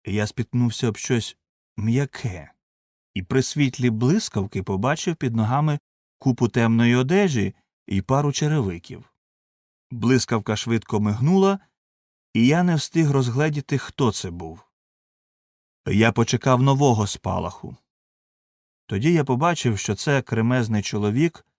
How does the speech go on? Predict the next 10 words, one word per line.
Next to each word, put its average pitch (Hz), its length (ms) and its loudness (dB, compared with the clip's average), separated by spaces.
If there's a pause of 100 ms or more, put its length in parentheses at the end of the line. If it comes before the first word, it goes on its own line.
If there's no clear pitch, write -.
(440)
у 107 100 -2
простенькій, 147 880 -2 (240)
ще - 260 -2
не 139 120 2
старій 123 400 2
одежі. 107 540 0 (500)
Він 139 300 4
лежав 160 380 2
якось 156 380 0
незвично, 113 760 0